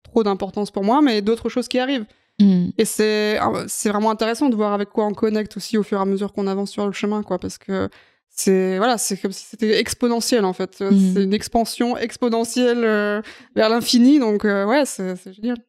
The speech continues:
Speaker 2: Ouais,
Speaker 1: <laughs>
Speaker 2: l'infini extérieur et l'infini qu'on a à
Speaker 1: Et ouais,
Speaker 2: l'intérieur de nous
Speaker 1: exactement.
Speaker 2: aussi.
Speaker 1: <laughs>
Speaker 2: Ouais. Passionnant, franchement, on arrive, euh,
Speaker 1: <laughs>
Speaker 2: on, on finit en, en beauté, quoi, c'est cool.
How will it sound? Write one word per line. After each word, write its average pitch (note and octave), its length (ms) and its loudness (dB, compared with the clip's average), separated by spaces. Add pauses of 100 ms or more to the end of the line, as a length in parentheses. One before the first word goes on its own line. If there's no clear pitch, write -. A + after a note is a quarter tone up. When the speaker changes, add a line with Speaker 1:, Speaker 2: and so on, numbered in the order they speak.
Speaker 2:
Ouais, G3 180 2
Speaker 1:
<laughs> - 20 0
Speaker 2:
l'infini G#3 420 2
extérieur F#3+ 560 0
et F#3+ 80 -2
l'infini F3+ 360 0
qu'on F#3 160 0
a F3+ 60 0
à F3+ 60 4
Speaker 1:
Et - 40 8
ouais, - 60 6
Speaker 2:
l'intérieur F3+ 360 2
de F#3 100 0
nous F#3 80 4
Speaker 1:
exactement. G3 480 0
Speaker 2:
aussi. B3 240 2
Speaker 1:
<laughs> B3+ 80 -2
Speaker 2:
Ouais. F#3 220 2 (500)
Passionnant, A3 460 0
franchement, G#3+ 300 2
on D4 80 4
arrive, G#3 280 4
euh, F#3+ 460 2 (140)
Speaker 1:
<laughs> D4 160 0
Speaker 2:
on, A3 300 4
on A3+ 40 0
finit B3 240 2
en, A3+ 380 -2
en A3 200 2
beauté, B3+ 300 4
quoi, C4 260 2
c'est G#3+ 80 -2
cool. G#3+ 320 -4